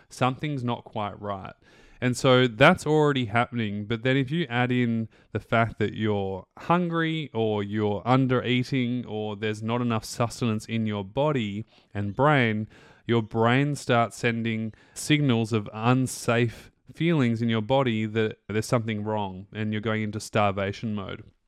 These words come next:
And if you think about that from an evolutionary standpoint,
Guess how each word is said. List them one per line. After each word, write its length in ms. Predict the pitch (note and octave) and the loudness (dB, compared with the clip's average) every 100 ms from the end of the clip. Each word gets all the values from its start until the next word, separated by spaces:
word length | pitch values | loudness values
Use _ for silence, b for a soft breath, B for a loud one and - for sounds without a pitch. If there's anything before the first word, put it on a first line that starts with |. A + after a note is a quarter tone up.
| _ _ _ _ _ | _ _ _ _ _
And 120 | C#3 B2 | -4 -4
if 100 | A2+ | -2
you 140 | A#2+ | -4
think 280 | - C#3+ C#3 | -2 -2 -2
about 300 | B2 A#2 G#2+ | -2 -2 0
that 180 | A#2 G#2+ | 0 0
from 140 | A#2 | -2
an 80 | G#2+ | -2
evolutionary 720 | A2+ G#2+ G#2 B2 A#2+ A#2 G#2 | -2 -2 0 -2 -2 -4 -6
standpoint, 800 | G#2 C3+ C3+ D3 B2+ G#2 G2+ | -4 -4 -2 -4 -6 -8 -8